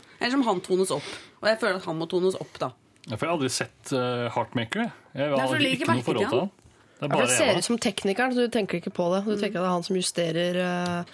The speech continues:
Speaker 3: bass
Speaker 1: Så
Speaker 3: og
Speaker 1: hun skinner veldig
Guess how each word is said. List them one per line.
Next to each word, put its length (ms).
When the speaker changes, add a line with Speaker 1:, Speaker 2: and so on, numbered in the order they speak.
Speaker 3:
bass 220
Speaker 1:
Så 80
Speaker 3:
og 100
Speaker 1:
hun 220
skinner 560
veldig 320